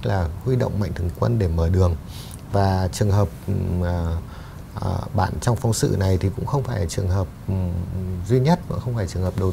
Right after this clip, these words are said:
tiên. Ờ, có những đồng nghiệp của tôi đã từng mở những con đường tương tự như vậy ở, ờ, Bắc Giang, như nhóm của chị Hà Phạm,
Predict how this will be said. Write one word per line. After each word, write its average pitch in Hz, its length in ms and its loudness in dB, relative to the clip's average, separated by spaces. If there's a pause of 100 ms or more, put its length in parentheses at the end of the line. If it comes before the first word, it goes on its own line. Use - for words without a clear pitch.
tiên. 127 280 4 (600)
Ờ, 107 160 -2
có 127 100 4
những 147 160 2
đồng 131 160 6
nghiệp 101 160 4
của 95 100 2
tôi 120 500 4
đã - 100 -4 (120)
từng 95 580 0
mở 90 240 2
những 95 100 -2
con 123 200 2
đường 95 320 4
tương 117 160 2
tự 113 260 0
như 107 100 0
vậy 104 220 2 (220)
ở, 82 280 0 (160)
ờ, 85 180 -4 (200)
Bắc 120 160 -2
Giang, 113 380 2 (420)
như 110 200 2
nhóm 101 360 2
của 117 140 0
chị 92 200 -2 (100)
Hà 87 160 2
Phạm, - 300 0